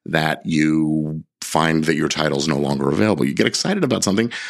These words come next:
do the things, get, get it moving. You know, it's like in the old days, you're starting a business, you come up with a good name, you get the business cards printed right away. This is similar to that. Get the social media accounts established. Now, uh,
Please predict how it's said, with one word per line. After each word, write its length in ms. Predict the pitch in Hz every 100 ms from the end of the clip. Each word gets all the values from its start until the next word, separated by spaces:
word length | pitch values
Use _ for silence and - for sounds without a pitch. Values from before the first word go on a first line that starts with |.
| - - - 104
do 160 | 135
the 120 | 180
things, 440 | 190 226 220 82 -
get, 340 | 113 123 -
get 200 | 113 123
it 80 | 165
moving. 580 | 143 170 160 50 50 65
You 60 |
know, 160 | 87 90
it's 160 | 90 101
like 200 | 95 -
in 120 | - 92
the 80 |
old 160 | 101 107
days, 180 | 101 90
you're 80 | 87
starting 300 | 117 113 110
a 40 |
business, 360 | 120 127 127 -
you 60 |
come 160 | - 107
up 80 | 101
with 80 | 101
a 80 |
good 140 | 107 104
name, 200 | 123 143 - - _ _
you 160 | - 107
get 180 | 104 104
the 60 |
business 320 | 127 180 208 -
cards 280 | 90 80
printed 360 | - 80 76 80
right 180 | 92 104
away. 280 | 165 175 52
This 240 | 98 -
is 120 | 131
similar 440 | - 151 143 95 78
to 80 |
that. 280 | 71 64 -
Get 200 | - 95
the 80 | 147
social 360 | - 107 - 95
media 280 | 90 90
accounts 380 | - - 78 -
established. 720 | - - 80 71 50 - - - - - - - -
Now, 180 | 110 107
uh, 360 | - 127 113